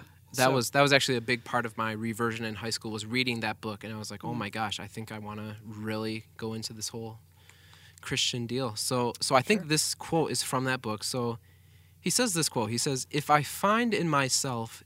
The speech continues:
Speaker 1: desires which nothing in this world can satisfy,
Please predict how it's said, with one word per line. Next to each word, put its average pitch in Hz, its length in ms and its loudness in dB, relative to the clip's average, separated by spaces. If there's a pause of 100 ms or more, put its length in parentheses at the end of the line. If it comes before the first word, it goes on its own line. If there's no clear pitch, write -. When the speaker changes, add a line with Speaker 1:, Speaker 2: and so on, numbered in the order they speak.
Speaker 1:
desires 156 880 0
which 127 260 -4
nothing 165 440 -2
in 151 160 -2
this 135 200 -2
world 131 300 0
can 120 160 -8
satisfy, 113 760 -4